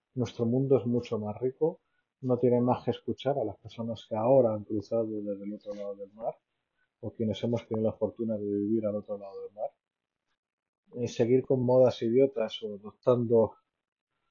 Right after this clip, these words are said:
esos traumas y taradeces culturales estadounidenses no llegan a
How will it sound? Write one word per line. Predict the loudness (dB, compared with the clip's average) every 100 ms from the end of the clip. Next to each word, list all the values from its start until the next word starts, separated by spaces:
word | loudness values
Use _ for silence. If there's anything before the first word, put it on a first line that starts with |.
| _ _ _ _ _ -14
esos | -2 -2 4
traumas | 8 8 8 6 2 -2 -10 _ _ _ _ _
y | -4 6
taradeces | 8 8 6 4 -2
culturales | -2 0 0 0 0 -2 -6
estadounidenses | -4 -2 0 -2 -2 -4 -4 -8 -4
no | -6
llegan | -4 -8
a | -14